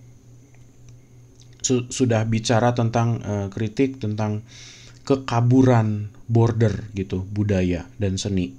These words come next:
sebetulnya ya. Eh, ini orang Chinese, tapi pakai referensi-referensinya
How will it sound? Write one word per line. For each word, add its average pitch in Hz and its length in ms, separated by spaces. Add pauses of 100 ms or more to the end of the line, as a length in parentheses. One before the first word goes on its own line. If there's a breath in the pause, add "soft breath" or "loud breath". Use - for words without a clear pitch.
(240)
sebetulnya 92 560
ya. 90 140 (840 loud breath)
Eh, 104 400 (120)
ini 143 120
orang 123 240
Chinese, 101 600 (240)
tapi 131 280
pakai 131 560
referensi-referensinya 110 1400